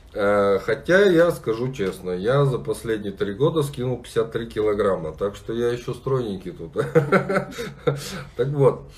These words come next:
э, одним из методов активации этого гена, который достаточно давно изучили, но этот ген не находили, российские учёные, русские учёные, академик Николаев ещё в сорок шестом году обосновал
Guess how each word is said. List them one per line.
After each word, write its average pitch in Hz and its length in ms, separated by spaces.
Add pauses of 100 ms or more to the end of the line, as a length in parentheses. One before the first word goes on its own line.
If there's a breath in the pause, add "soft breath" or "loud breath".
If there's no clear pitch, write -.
(500 loud breath)
э, 95 480 (380)
одним 156 580
из 139 160
методов 135 500
активации 139 640
этого 131 280
гена, 180 380
который 135 460
достаточно 135 680
давно 135 320
изучили, 139 460
но 120 160
этот 117 220
ген 120 220
не 117 80
находили, 143 540
российские 117 680
учёные, 98 440
русские 120 420
учёные, 101 460
академик 101 420
Николаев 120 640
ещё 107 340
в - 40
сорок 104 300
шестом 135 400
году 117 240
обосновал 113 720